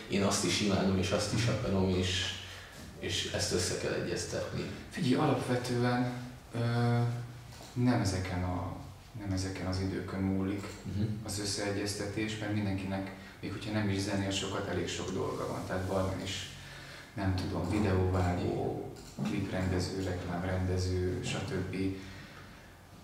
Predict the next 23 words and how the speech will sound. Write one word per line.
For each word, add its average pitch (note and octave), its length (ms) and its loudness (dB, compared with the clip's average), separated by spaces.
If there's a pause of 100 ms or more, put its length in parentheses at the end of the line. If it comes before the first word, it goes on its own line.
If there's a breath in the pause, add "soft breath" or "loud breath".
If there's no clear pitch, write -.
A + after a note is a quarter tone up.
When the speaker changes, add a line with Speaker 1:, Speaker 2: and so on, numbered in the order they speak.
(160)
Speaker 2:
De G#2+ 160 4 (240)
a G#2+ 40 -2
legviccesebb G#2 680 0
igazából, G#2 480 2
hogy G2+ 120 0
a, G2+ 60 2
hogy F#2+ 260 0
a G2 100 0
leg-, A2 440 2 (400)
a G2 200 -2
legkomolyabb F#2+ 640 0
nem G2 220 0
ráéréseket F#2+ 880 0
azért F#2 300 0
produkálják F#2+ 580 0
a F#2 40 -2 (100)
fiúk, G2 200 -2
mert F#2+ 160 0
építkeznek G2 560 -2
mind G#2 200 0
a F2+ 100 2
hárman F#2 340 -2 (180)
egyszerre. F#2+ 600 -2